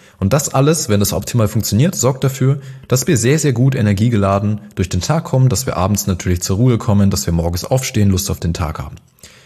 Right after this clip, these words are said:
So, was hat das Ganze mit Licht zu tun? Wie ich gerade schon angesprochen habe, Licht triggert Cortison. Licht ist der Nummer eins Trigger für Cortisol. Und manchmal versuchen Leute, Cortisol,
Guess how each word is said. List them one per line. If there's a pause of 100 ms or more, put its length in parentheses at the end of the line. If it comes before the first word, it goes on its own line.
(180)
So,
was
hat
das
Ganze
mit
Licht
zu
tun?
Wie
ich
gerade
schon
angesprochen
habe, (280)
Licht
triggert
Cortison. (400)
Licht
ist
der
Nummer
eins
Trigger
für
Cortisol. (840)
Und
manchmal
versuchen
Leute,
Cortisol,